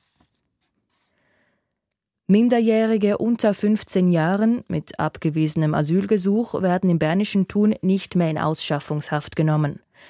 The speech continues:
Er habe die Ausschaffungshaft für Mütter und Kinder unter fünfzehn Jahren gestoppt, sagte Ulrich Kreuche, der Direktor des Regionalgefängnisses Thun, der S-R-F-Sendung Zehn vor zehn.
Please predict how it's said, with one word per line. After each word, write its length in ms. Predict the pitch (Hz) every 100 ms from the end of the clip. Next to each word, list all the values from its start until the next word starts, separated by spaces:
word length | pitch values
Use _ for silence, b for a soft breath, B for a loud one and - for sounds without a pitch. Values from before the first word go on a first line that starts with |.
| B B B
Er 100 | 180
habe 140 | 170 190
die 140 | 196
Ausschaffungshaft 920 | 165 196 - 196 - 196 190 196 -
für 100 | 165
Mütter 380 | 156 165 - 190
und 160 | 156 -
Kinder 420 | 170 170 185 185
unter 260 | 185 185 170
fünfzehn 480 | 170 170 - 165
Jahren 380 | 160 151 151 165
gestoppt, 640 | 170 165 - 185 - - B B B
sagte 380 | - 147 - -
Ulrich 320 | 147 151 -
Kreuche, 400 | 151 151 165 175
der 100 | 156
Direktor 500 | 151 156 - - 156
des 200 | 151 -
Regionalgefängnisses 1080 | 156 156 151 156 165 - 156 156 160 - -
Thun, 340 | 160 165 170
der 140 | 156
S-R-F-Sendung 800 | 156 - 156 151 - 151 156 151
Zehn 220 | - 156 156
vor 180 | 156
zehn. 380 | - 170 151 -